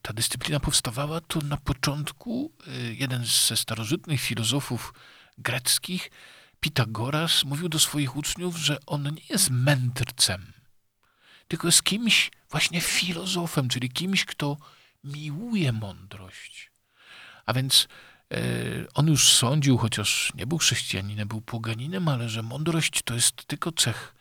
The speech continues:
cecha boska. Ten, kto jest filozofem, może jedynie miłować mądrość. I myślę, że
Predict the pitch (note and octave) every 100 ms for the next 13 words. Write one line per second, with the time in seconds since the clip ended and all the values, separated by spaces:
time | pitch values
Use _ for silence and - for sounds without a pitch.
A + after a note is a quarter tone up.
0 | - _ - C#3 - A2+ A2+ A2+ - -
1 | - F#2 D#3 - _ _ _ _ _ _
2 | _ _ _ _ _ _ _ _ _ _
3 | _ - D#3+ D#3+ - D3+ - C#3+ C3 B2+
4 | C3+ E3 E3 D3+ C3 C3 B2 B2 B2+ D#3
5 | - C#3+ C3 B2 C3 A#2 A2+ G2+ G2 -
6 | - - - - _ _ _ _ _ _
7 | _ - - - F#3 G3 G#3 F#3